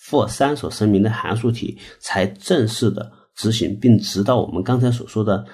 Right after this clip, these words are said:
那唯一的一行表达式代码 yet。Yes，到这个时候，生成器函数才返回了第一个值。所以，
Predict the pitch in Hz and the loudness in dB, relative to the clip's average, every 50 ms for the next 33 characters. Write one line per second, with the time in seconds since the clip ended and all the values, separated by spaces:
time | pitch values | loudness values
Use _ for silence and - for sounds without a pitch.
0 | - - - 123 113 101 95 98 95 92 92 113 135 165 180 165 131 98 113 117 | -6 0 4 4 4 4 4 2 2 4 4 4 4 4 4 4 4 4 4 4
1 | 117 - 90 90 113 - _ - 92 - - - - - - - 120 117 107 98 | 2 2 -2 -8 -10 -10 _ -4 -4 -4 -4 -6 -6 -6 -4 0 2 2 2 2
2 | 90 95 - - _ _ _ - 110 123 110 - - - - _ _ _ _ _ | 0 -6 -12 -20 _ _ _ 0 2 2 2 2 -2 -8 -20 _ _ _ _ _
3 | _ _ _ _ _ _ _ _ _ _ _ - 190 202 165 117 - - - _ | _ _ _ _ _ _ _ _ _ _ _ 2 4 4 4 4 0 -6 -12 _
4 | _ _ _ _ _ - - 170 165 - 254 285 294 139 117 117 - - - 90 | _ _ _ _ _ 0 0 0 2 4 4 6 6 6 4 0 -4 -6 -6 -6
5 | - - - _ _ _ _ _ - - 107 104 101 101 95 90 92 95 - 107 | -8 -8 -14 _ _ _ _ _ -6 0 0 0 2 2 0 -2 -2 -2 0 -2
6 | 95 - - - _ _ _ _ - - 85 87 92 - 98 - - 95 98 - | -2 -2 -4 -16 _ _ _ _ -12 -8 -6 -6 -4 -4 -6 -2 -2 -2 -2 -2
7 | - - - - 87 87 87 - - _ _ _ - - - - 139 143 139 135 | -6 -8 -6 -6 -6 -6 -6 -8 -10 _ _ _ -8 -8 -2 4 4 4 4 4
8 | 98 - - - - 65 - - _ _ _ _ _ _ _ _ _ _ _ _ | 0 -2 -2 -12 -16 -16 -20 -20 _ _ _ _ _ _ _ _ _ _ _ _
9 | _ _ _ _ _ _ _ _ _ - - 147 160 139 120 - | _ _ _ _ _ _ _ _ _ 0 2 4 4 4 2 0